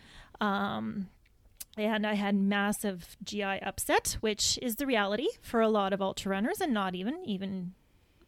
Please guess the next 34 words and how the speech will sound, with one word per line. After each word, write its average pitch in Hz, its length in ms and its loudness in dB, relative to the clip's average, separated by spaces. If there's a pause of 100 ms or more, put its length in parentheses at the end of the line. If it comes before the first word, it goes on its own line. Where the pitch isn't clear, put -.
(200)
half - 260 -6
marathon 196 440 -4
and 202 80 -2
marathon 190 380 -4
runners 214 340 -6
will 220 120 -2
experience 202 520 -4
that. 240 280 4 (840)
Um, 240 680 8 (560)
but 262 180 6
it, 254 240 0
for 311 180 2
some 349 340 8
reason, 330 340 6
it 285 100 6
really 285 560 6
messed 247 340 4
with 240 200 2
my 226 160 6
head. 190 400 2
I 240 260 8
was, 220 500 6
I 220 120 2
had 220 100 2
been 214 140 2
pushing 262 420 2
quite 247 260 6
hard. 220 300 10
I 220 80 8
was 196 160 2
making 214 380 2
really 214 240 6
good 220 200 2
time, 202 460 2